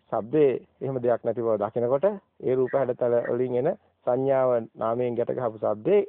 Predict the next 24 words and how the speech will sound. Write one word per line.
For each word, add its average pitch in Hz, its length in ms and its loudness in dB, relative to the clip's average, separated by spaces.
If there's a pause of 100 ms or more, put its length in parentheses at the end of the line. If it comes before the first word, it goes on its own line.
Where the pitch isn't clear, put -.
අන 151 200 -2
වෙන් 180 240 2
වෙනවා. 127 260 -4 (720)
විඥාණයට 123 500 0
බැස 123 160 0
ගන්න 131 340 -2 (680)
අරමුණ 156 440 2
තමයි 113 340 0
සිත 190 200 -4
කියන්නේ. 110 360 -6 (880)
දැන් 170 160 4
අරමුණ 165 380 2
ඇත්ත - 360 -4
වෙන්නේ 139 340 2
නැහැ. - 400 -14 (680)
අන්න 170 180 -2
අරමුණ 190 340 2
මේ 180 120 2
සත්‍ය 175 260 -2
දකින 165 300 -2
කෙනා 170 240 0
මිදෙනවා. 175 380 -4 (1000)
මෙන්න 180 240 2
මේ 131 400 2